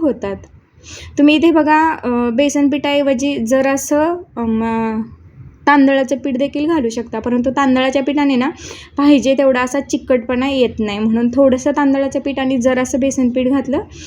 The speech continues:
तरीही चालेल. बघा, आता हे एक सात ते आठ मिनिट आपण अगदी मंद आचेवर व्यवस्थित असे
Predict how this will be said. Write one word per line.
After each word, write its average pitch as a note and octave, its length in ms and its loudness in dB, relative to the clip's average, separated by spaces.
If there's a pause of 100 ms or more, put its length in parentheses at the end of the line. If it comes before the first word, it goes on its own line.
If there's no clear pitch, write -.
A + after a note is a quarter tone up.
(260)
तरीही A#3+ 300 4
चालेल. A3 460 -2 (2500)
बघा, A#3 160 2
आता A#3+ 160 -2
हे B3+ 260 2
एक C#4 320 -2 (360)
सात A#3+ 200 0
ते B3+ 360 0
आठ A#3+ 260 2
मिनिट B3+ 300 2
आपण B3+ 360 -2 (280)
अगदी A#3+ 240 0
मंद B3 380 4
आचेवर A#3+ 460 0 (480)
व्यवस्थित B3 600 2
असे C4+ 440 -2